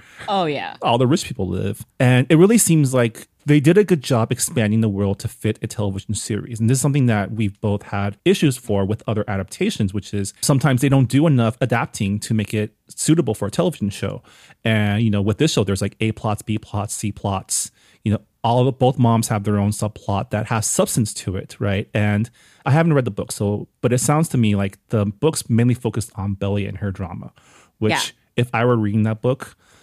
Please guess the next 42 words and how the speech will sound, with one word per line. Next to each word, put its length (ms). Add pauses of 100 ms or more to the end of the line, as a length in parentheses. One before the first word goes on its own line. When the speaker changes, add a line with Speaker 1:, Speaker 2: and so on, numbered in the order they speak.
(220)
Speaker 2:
no 180
offense, 340
I'm 120
sure 340
a 60
lot 180
of 380 (100)
people 340
love 400
reading 200
the 80
drama, 360
<laughs> 160
but, 120
like, 360
as, 280
again, 280
as 160
an 160
old 300 (580)
curmudgeon-y 500
dude, 380 (420)
I'm 160
like, 280
I 240 (400)
wouldn't 400
be, 60
<laughs> 160
like, 160
if, 180
if, 240
if 140
this 160
entire 320
show 160
was 100
just 200
Belly 360
and 180
her 360 (260)
love 160
triangle, 560